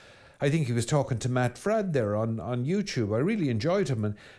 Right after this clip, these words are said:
and he was calling for a new tradismatic approach, so that in, instead of merely trad cats or charismatic cats, you'd have tradismatic cats or tradiscadmatics. I don't know.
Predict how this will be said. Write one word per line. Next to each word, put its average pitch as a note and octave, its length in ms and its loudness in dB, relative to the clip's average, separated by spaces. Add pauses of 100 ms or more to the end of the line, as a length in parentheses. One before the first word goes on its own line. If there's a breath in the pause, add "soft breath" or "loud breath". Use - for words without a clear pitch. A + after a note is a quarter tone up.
and C#3+ 120 4
he G3 120 4
was A3+ 180 0
calling B2 460 2
for A2+ 360 0
a A2+ 180 0
new C3+ 480 4
tradismatic D3 1040 0
approach, F2 540 -2 (180)
so - 160 -10
that C3 140 2
in, B2 160 0 (200)
instead C3 460 0
of C#3 180 2 (380 loud breath)
merely C#3+ 340 4
trad D3+ 440 0
cats A#2 520 0 (360 soft breath)
or G#2 340 2
charismatic C3 840 0
cats, - 500 0 (240 soft breath)
you'd B2 180 0
have A#2 200 -2
tradismatic B2 840 2
cats - 420 -6 (580 soft breath)
or G#2 420 2 (220 loud breath)
tradiscadmatics. B2+ 1300 -2
I A2+ 100 -4
don't A#2+ 180 -4
know. F#2 180 -2